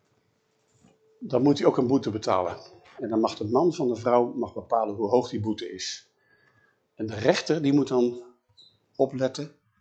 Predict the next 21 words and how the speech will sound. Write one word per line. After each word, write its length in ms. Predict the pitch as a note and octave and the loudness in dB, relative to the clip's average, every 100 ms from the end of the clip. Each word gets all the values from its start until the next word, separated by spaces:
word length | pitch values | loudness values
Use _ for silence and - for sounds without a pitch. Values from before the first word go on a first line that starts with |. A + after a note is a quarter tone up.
| _ _ _ | _ _ _
of 140 | - G#2+ | -18 -8
die 140 | A2+ | -4
boete 200 | B2+ A2 | -4 -4
betaald 340 | G#2+ D#3 B2+ | -6 -2 -2
wordt, 160 | A#2 F#2+ | -2 -8
ja 80 | F2+ | -12
of 140 | - | -14
nee. 200 | F#2+ F#2 _ _ _ _ _ _ _ _ _ _ _ _ | -16 -18 _ _ _ _ _ _ _ _ _ _ _ _
Dus 160 | - | -4
allemaal 240 | - G3 D#3 | 4 6 10
regels 720 | D#3+ B3 - C#4 - - - - | 10 10 10 6 6 -2 -6 -2
die 220 | C3+ C#3+ | 2 6
er 80 | B2 | 8
nooit 320 | F3 G#3 C#3+ A#2+ | 8 8 6 0
waren 420 | A#2 B2+ E3 G3 | 4 6 6 2
voordien, 680 | - E3 D3 F#3+ C#4 - - _ _ _ _ _ | 0 2 4 4 2 -2 -20 _ _ _ _ _
maar 80 | - | -6
die 160 | B2 D#3 | 4 6
ineens 360 | C3+ E3 D#3+ | 6 6 6
eigenlijk 420 | - D3 C3+ C#3 B2 | 6 2 2 0 0
dus 440 | C3 - - - | -4 -2 -6 -10